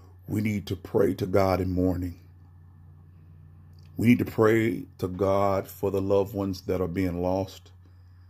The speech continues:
to those who are suffering, to those who can't understand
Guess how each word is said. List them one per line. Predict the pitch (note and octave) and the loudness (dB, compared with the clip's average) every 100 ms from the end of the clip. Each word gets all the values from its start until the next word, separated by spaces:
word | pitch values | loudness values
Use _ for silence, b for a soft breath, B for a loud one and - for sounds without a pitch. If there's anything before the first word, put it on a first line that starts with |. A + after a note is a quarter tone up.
| b b b b b - | b b b b b -6
to | - | 0
those | G2+ G#2 G#2 | 4 4 2
who | - F#2 | 0 0
are | |
suffering, | F#2 - G2 - G2 G#2 G#2 - - - - - - - - - - - - - - | 0 0 0 0 -4 -4 -8 -16 -20 -20 -20 -20 -20 -20 -20 -20 -20 -20 -20 -20 -4
to | G#2 | 0
those | G2 A2+ A2+ A2 | 6 6 6 4
who | - G#2 | -2 -6
can't | - G#2+ | -2 0
understand | G#2 F#2 - G2+ G2+ G2+ G2 | 0 -2 -4 -4 -2 0 -2